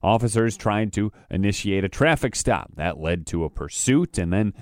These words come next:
a nine one one dispatcher heard Beza telling Maestra that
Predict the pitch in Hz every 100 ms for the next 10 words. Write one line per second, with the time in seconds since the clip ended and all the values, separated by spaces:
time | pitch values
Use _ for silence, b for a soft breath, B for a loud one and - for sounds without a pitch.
0 | B - 92 98 92 87 92 90 85 85
1 | - 80 - 110 92 - 135 190 135 92
2 | 113 135 127 110 - 139 165 120 120 117
3 | - 117 107 104 107